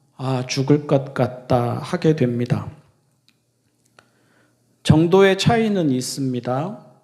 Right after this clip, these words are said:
하지만 사람을 가리지 않고 누구에게나 그런 일이 찾아옵니다. 젊다고 그런 일이 없지는 않습니다.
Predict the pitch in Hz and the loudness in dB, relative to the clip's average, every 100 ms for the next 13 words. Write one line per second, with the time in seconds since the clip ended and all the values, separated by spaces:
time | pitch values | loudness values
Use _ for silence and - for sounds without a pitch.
0 | _ 151 139 139 139 135 196 196 185 160 | _ -10 -6 -2 -2 0 2 2 0 0
1 | 127 127 131 135 127 117 117 - 170 131 | -2 -2 -2 -4 -6 -8 -10 -6 -6 -6
2 | 131 123 127 139 135 135 135 160 185 - | -8 -8 0 4 4 4 2 2 -2 -2
3 | 135 135 123 123 131 135 156 156 139 123 | 0 2 2 -2 -4 -4 -4 -2 -2 -2
4 | 120 123 120 110 - _ _ _ _ _ | -4 -6 -8 -10 -14 _ _ _ _ _
5 | _ _ _ _ _ _ 127 113 135 143 | _ _ _ _ _ _ -18 -8 -2 0
6 | 156 - 151 143 127 127 175 - - 143 | 0 0 2 2 -2 -2 -4 -6 -6 -4
7 | 143 139 135 139 - 110 - 131 131 180 | -2 -2 -2 -2 -4 -8 -6 -2 0 0
8 | 151 135 - 127 117 117 - | 0 0 0 -2 -2 -4 -8